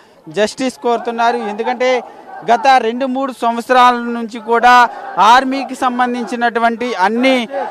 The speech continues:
ఆ, క్వాలిఫైయింగ్ టెస్టుల్లో మేమంతా కూడా క్వాలిఫై అయిన తర్వాత కూడా ఇప్పటి వరకు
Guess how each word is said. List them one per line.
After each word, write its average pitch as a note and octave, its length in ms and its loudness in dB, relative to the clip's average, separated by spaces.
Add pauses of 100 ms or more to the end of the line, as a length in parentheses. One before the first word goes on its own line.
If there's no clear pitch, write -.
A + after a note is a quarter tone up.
(120)
ఆ, F#3 80 4
క్వాలిఫైయింగ్ B3 760 4
టెస్టుల్లో B3 540 0
మేమంతా A3 460 2
కూడా A#3+ 340 6
క్వాలిఫై B3 640 6
అయిన A#3+ 260 6
తర్వాత A#3+ 680 4
కూడా A#3 440 6
ఇప్పటి A3 260 -2
వరకు A#3+ 420 4